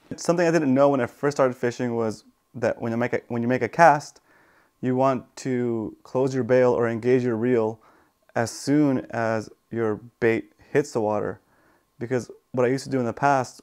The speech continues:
was I would cast, let the bait hit the water, and I would let it free spool until it hit the bottom. Uh, what that would do is it would make, I would miss bites. Sometimes a lot of these fish will hit on the way down on,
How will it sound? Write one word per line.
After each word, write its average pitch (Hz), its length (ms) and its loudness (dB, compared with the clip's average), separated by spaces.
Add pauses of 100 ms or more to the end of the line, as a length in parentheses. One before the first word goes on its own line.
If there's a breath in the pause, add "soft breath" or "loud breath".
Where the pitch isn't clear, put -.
was 110 320 -6
I - 80 -4
would 107 240 -6
cast, 156 500 2 (840 soft breath)
let 123 160 -2
the 135 80 -4
bait 131 260 2
hit 131 120 -10
the 135 80 -2
water, 123 520 0
and 120 100 -6
I 120 60 0
would 117 80 0
let 117 140 4
it 107 80 -4
free 131 240 -4
spool 123 400 -2
until 107 160 -6
it 110 40 -6
hit 117 100 -6
the 110 80 -6
bottom. 107 360 -4 (840 soft breath)
Uh, 110 280 -4 (160)
what 110 160 -6
that 127 180 4
would 117 140 -2
do 113 220 -2
is 107 120 -4
it 117 60 -2
would 110 200 -4 (140)
make, 110 340 -8
I 117 60 -6
would 113 180 -6 (120)
miss 120 320 -4
bites. 113 560 0
Sometimes 120 440 -4 (360)
a - 20 -6
lot 117 140 4
of 117 60 0
these 120 140 -8
fish 117 180 -6
will 104 80 -4
hit 113 200 -2
on 113 60 -8
the 110 60 -6
way 110 120 -2
down 110 320 -4 (480 soft breath)
on, 107 160 -6